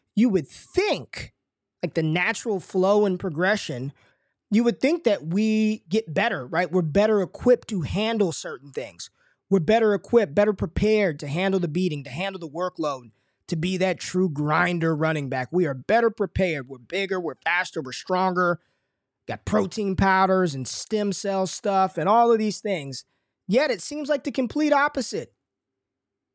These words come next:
It seems like the complete opposite when it comes to running back in the N F L, and I don't know why.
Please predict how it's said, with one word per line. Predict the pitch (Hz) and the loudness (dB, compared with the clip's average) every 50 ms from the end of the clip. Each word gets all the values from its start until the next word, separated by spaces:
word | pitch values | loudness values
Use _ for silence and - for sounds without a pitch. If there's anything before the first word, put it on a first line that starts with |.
| _ _ | _ _
It | - 240 - | -2 -2 -2
seems | - - 302 311 320 285 247 | -2 -8 -8 -8 -8 -2 -2
like | 285 262 - | -2 -2 0
the | - 226 | -2 -2
complete | - 226 196 180 - - 240 269 262 226 | 0 0 -2 -2 0 0 2 4 4 4
opposite | 214 220 254 262 - 202 - - - 143 143 147 - - _ _ _ _ _ _ _ _ _ _ _ _ _ _ _ _ _ _ _ _ _ - | 4 2 0 0 -2 -4 -6 -4 -10 -10 -10 -12 -12 -14 _ _ _ _ _ _ _ _ _ _ _ _ _ _ _ _ _ _ _ _ _ 2
when | 220 226 | 4 4
it | 226 - | 4 4
comes | - 240 240 240 208 | 2 2 0 2 0
to | 240 | 0
running | 214 190 196 202 220 226 | 2 2 2 4 4 4
back | 196 208 208 214 - | 2 2 2 2 0
in | 233 220 | 0 2
the | 220 220 | 2 2
N | 220 220 | 2 2
F | 214 - - | 0 0 0
L, | 240 262 311 339 269 | 0 0 2 2 0
and | 196 165 - | -2 -2 -4
I | - 208 254 277 | -4 -4 -2 -2
don't | 208 165 139 - 185 175 190 214 226 220 - _ _ | -2 -4 -2 0 0 0 2 0 0 -2 -4 _ _
know | 156 156 170 175 180 185 185 185 - - | -4 -2 2 2 2 4 2 0 0 -2
why. | 147 143 160 160 165 170 135 98 - | -6 -4 -2 0 0 -2 -2 -4 -10